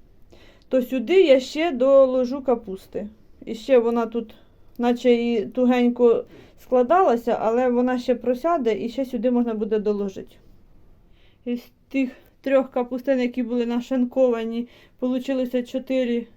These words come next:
трьохлітрових банки. Але, бачите, вона ще просідає.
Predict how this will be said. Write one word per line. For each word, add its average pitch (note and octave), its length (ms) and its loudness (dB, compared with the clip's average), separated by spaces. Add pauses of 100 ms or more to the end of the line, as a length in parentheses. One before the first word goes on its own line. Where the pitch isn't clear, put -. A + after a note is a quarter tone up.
(200)
трьохлітрових B3 800 -2
банки. D#4+ 540 -4 (500)
Але, C4 420 -4 (1120)
бачите, B3+ 360 2
вона B3 280 2
ще C4+ 200 4
просідає. B3+ 1000 2